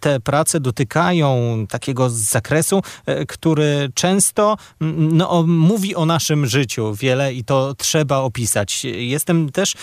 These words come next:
zaintrygowany tym, że, e, to nasza praca, m, czy magisterska, czy doktorska, może pojawić się w formie książki i może to stanowić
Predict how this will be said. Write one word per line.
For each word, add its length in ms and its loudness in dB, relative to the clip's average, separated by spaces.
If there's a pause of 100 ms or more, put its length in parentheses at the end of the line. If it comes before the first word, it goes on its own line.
(160)
zaintrygowany 800 0
tym, 300 0
że, 260 2 (220)
e, 380 -6
to 720 0
nasza 440 0
praca, 420 0
m, 260 -4
czy 120 -6
magisterska, 800 0
czy 140 -6
doktorska, 600 -2 (220)
może 260 2
pojawić 420 -2
się 160 -4
w 40 -8
formie 560 0
książki 720 0 (240)
i 340 0
może 440 0
to 140 -2
stanowić 880 0